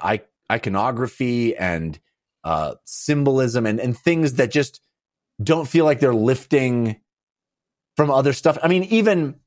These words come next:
you know, even Halo, it's like, eh, I've seen Space Marines before. I've seen even the, the, um,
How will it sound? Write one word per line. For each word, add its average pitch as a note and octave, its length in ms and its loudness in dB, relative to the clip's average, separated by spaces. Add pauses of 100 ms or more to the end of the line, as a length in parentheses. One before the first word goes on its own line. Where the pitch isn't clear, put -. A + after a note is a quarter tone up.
(120)
you F3+ 80 2
know, F3 160 2
even G#3 220 2
Halo, G#2+ 680 2
it's - 160 -4
like, G2+ 360 0 (840)
eh, A4+ 60 -18 (240)
I've C#4+ 160 -2
seen A3 280 -2
Space F3 380 -2
Marines C3 320 -2
before. C3 400 0
I've C3+ 160 -2
seen G#3 320 -4 (200)
even A3 240 0
the, C3+ 380 0 (260)
the, B2+ 300 2
um, G#2 460 0